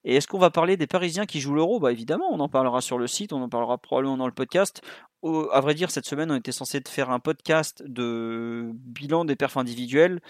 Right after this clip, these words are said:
On a vu que l'actualité du P S G était un peu plus chargée que ça, donc on s'est permis de, de fe-, de basculer, euh, sur le cas Pochettino et les quelques rumeurs mercato du moment, mais on désespère pas de le faire. Et oui, il y a effectivement Ulrich Ramé,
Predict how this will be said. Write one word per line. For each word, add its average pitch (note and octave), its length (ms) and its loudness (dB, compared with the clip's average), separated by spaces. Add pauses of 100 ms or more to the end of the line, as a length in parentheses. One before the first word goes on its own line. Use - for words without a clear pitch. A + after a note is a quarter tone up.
(380)
On A#2+ 160 -4
a B2 80 4
vu C3 180 -2
que C3 60 -10
l'actualité B2+ 480 -4
du B2+ 140 -10
P B2 140 -2
S B2 60 -2
G C#3+ 60 -2
était C3 160 -4
un B2+ 100 -2
peu C#3 120 -12
plus C3+ 140 -10
chargée A#2 280 -4
que - 80 -10
ça, D3+ 160 2
donc B2+ 180 -8
on A2+ 80 -14
s'est A#2 140 -8
permis B2+ 320 -2
de, G#2+ 340 -10
de A#2+ 200 -12
fe-, A#2+ 420 -6
de - 140 -8
basculer, C3+ 580 2
euh, A#2+ 180 -4 (600)
sur - 260 0
le C3 140 2
cas D3 160 4
Pochettino C#3 580 2
et C#3 40 4
les B2+ 80 2
quelques C3+ 300 -4
rumeurs C3 280 0
mercato B2 380 -2
du A#2+ 120 -6
moment, B2 300 2
mais C3 100 -2
on A#2 240 -6
désespère A#2+ 400 -4
pas D3+ 140 2
de C3 60 -4
le B2 80 0
faire. - 220 -6 (760)
Et C#3+ 60 4
oui, F3 140 4
il - 20 4
y C3 60 8
a B2 40 4
effectivement D3+ 480 0
Ulrich D3 300 -2
Ramé, D3 340 0